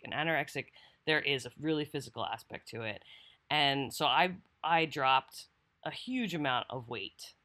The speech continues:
in a very short amount of time, and nobody said anything to me about it, which is also, like, the mind fuck of,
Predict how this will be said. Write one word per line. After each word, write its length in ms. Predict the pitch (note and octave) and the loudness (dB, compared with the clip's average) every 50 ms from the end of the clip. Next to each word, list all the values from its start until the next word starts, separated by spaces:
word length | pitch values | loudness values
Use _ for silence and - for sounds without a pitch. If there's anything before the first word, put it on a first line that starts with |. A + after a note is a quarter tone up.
| _ _ | _ _
in 160 | - C#3 C3 | -6 -4 -4
a 100 | B2 A#2+ | -4 -4
very 400 | A#2 - - D3+ C#3+ C#3 C3+ C3+ | -6 -4 0 2 2 2 2 0
short 260 | C3+ - - B2+ B2 A#2+ | -2 -4 -4 -4 -6 -6
amount 220 | A#2 A2+ A2+ A2 | -6 -8 -8 -10
of 100 | A2 - | -10 -14
time, 480 | - - A#2 A#2+ B2+ B2+ A2+ G2 E2+ - _ _ - - - - _ _ _ | -12 -10 -6 -4 -4 -4 -4 -6 -8 -12 _ _ -20 -20 -20 -20 _ _ _
and 520 | D3 D#3 D3+ D3 D3 D3 C#3+ C#3 C#3 - - _ _ _ _ _ _ _ | 2 2 4 4 4 2 0 0 -2 -6 -10 _ _ _ _ _ _ _
nobody 640 | D3+ D3+ D3+ D#3 D#3+ D#3+ E3+ F#3 G3 G#3 G3+ G3 F#3+ | -8 -4 -2 0 0 0 0 0 0 -2 -2 -2 -4
said 240 | E3+ - - F3+ E3 | -4 0 0 2 4
anything 440 | E3 E3 F#3 G#3 G#3+ - E3+ D#3+ E3 | 4 2 2 0 -2 -4 -6 -6 -6
to 120 | - - D#3+ | -6 -6 -6
me 120 | E3 D#3+ D#3+ | -4 -4 -2
about 360 | C#3+ C3+ B2+ D3 E3+ F3+ - | 0 2 2 4 2 2 0
it, 140 | - - - - _ - - - _ _ | -4 -6 -12 -16 _ -20 -20 -20 _ _
which 200 | - D#3 D#3 - | -8 -6 -4 -2
is 120 | E3 D3+ D3+ | -2 0 2
also, 340 | D3+ D#3+ D#3+ - F#3 F3 | 2 2 2 2 0 0
like, 220 | D#3 D3+ D3 C#3 - | 0 0 -2 -2 -4
the 60 | C#3+ | -2
mind 340 | C#3+ C3+ C3 C3+ D3 D3+ C#3+ | 0 2 2 2 2 0 0
fuck 220 | - D3+ C#3+ - - | -2 -4 -4 -4 -6
of, 160 | C3 B2+ | -8 -8